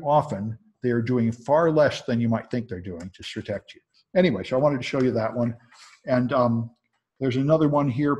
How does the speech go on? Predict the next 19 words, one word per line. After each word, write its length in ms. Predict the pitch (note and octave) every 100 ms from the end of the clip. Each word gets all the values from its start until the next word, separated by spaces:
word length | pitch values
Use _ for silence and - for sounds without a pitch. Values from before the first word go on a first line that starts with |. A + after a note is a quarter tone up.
| D3
I 120 | C3
guess 200 | C3 C#3+
I'll 140 | C3+ A#2+
mention 340 | C3 B2+ B2+
as 120 | A#2+ A2+
we're 60 |
going 240 | G#2+ A#2 A2
live. 240 | A#2+ B2
We've 120 | G2+
got 220 | B2+ C3
the 80 | -
time. 300 | - A#2 A#2
This 180 | B2 -
is, 240 | C3+ B2 -
um, 340 | A2+ A2 A2+ - _ _ _ -
P 140 | E3+
H 160 | E3 -
P 140 | D3+
fail. 420 | - C3+ F#2+ G#2+